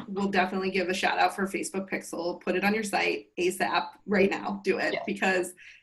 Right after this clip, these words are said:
Speaker 1: Google too, honestly. But, um, I really, the Facebook Pixel, you get so much data out of there that you can use if you do wanna run ads. It's, it's the key <laughs> to success.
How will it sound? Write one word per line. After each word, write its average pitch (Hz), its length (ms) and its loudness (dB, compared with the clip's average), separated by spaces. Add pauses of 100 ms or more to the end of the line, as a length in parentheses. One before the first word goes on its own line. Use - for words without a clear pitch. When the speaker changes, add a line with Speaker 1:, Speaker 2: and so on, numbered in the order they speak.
(140)
Speaker 1:
Google 240 280 6
too, 196 520 4
honestly. 196 480 4
But, 196 340 4
um, 185 460 0 (520)
I 208 60 2
really, 196 460 6
the 190 100 -2
Facebook 196 420 2
Pixel, 196 300 0
you 190 80 -2
get - 160 -2
so - 140 -2
much 175 180 -4
data 156 220 0
out 165 200 2
of 170 140 -4
there 180 320 2
that 180 160 -2
you 185 100 -6
can 180 140 -6
use 175 440 -2
if - 180 -8
you 196 100 -4
do 175 200 -2
wanna 170 200 -6
run 170 160 -2
ads. 175 300 -4
It's, - 540 -12 (380)
it's 196 240 -4
the 196 120 -2
key - 400 -6 (120)
<laughs> - 140 -4
to 302 240 4
success. 208 560 2